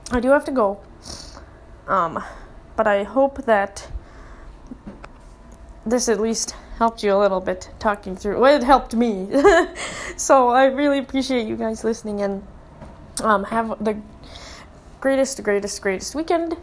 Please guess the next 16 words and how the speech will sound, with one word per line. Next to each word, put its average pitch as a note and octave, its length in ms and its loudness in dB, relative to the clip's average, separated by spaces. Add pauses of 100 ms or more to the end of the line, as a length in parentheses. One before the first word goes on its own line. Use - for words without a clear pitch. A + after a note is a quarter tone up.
(240)
And G#3+ 140 -4
if G#3 100 -8
the G#3 120 0
weekend A#3+ 260 0
has G#3+ 140 -4
passed B3 280 -2
for B3 140 -4
you B3 160 0
already, B3 420 0 (240)
I A3 60 -2
hope A3+ 180 0
you A#3 60 0
have G#3 140 2
a G3 80 -2
good G3+ 160 -6
week. D4+ 380 -4